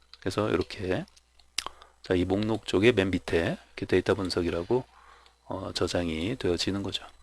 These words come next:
음. 자, 다음은 이제 이 크롤링,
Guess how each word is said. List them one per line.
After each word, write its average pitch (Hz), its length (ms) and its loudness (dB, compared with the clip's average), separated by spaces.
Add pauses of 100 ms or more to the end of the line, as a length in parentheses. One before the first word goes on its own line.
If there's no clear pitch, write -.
(380)
음. - 180 -10 (3750)
자, 123 120 6
다음은 156 280 6
이제 131 160 2
이 123 140 2
크롤링, 160 640 6